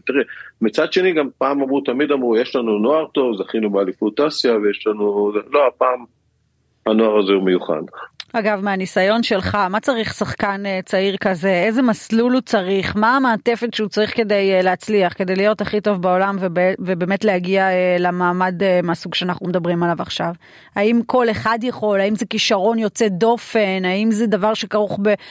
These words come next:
Speaker 2: בעבודה מסביב? מה, מה הסוד של הדבר הזה?
Speaker 1: הסוד הוא שאין סוד.
Speaker 2: מהמם.
Speaker 1: <laughs> זה שצריך לעשות, אה, צריך לעשות, לעבוד קשה, אבל הרבה אנשים עובדים קשה, אז צריך לעבוד, אה,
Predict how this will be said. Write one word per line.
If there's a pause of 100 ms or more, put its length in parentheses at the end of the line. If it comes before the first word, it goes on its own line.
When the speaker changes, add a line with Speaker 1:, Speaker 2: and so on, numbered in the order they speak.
(220)
Speaker 2:
בעבודה
מסביב?
מה,
מה
הסוד
של
הדבר
הזה? (2250)
Speaker 1:
הסוד
הוא
שאין
סוד. (300)
Speaker 2:
מהמם.
Speaker 1:
<laughs>
זה
שצריך
לעשות,
אה,
צריך
לעשות,
לעבוד (360)
קשה,
אבל
הרבה
אנשים
עובדים
קשה,
אז
צריך
לעבוד,
אה,